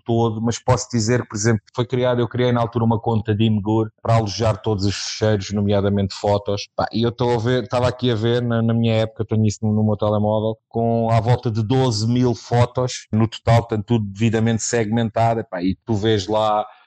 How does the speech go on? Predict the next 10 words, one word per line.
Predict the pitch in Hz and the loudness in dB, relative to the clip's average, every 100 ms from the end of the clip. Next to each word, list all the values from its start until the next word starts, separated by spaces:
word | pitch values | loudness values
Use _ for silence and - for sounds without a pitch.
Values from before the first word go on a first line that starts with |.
| _ | _
coisas | 110 196 147 | -2 2 2
tão | 113 | 0
variadas | 101 110 104 107 107 107 - | -2 0 2 2 2 0 -2
como | 113 107 | -2 -2
postes | - 117 110 - | 2 2 2 0
de | 110 | 0
alta | 113 - | 0 0
tensão | 107 113 110 - 113 113 113 | -2 0 0 0 0 0 0
até | 104 - 104 104 101 - | -2 -2 0 2 0 -2
casas, | 110 110 98 101 107 101 95 | 0 0 0 -2 0 0 -4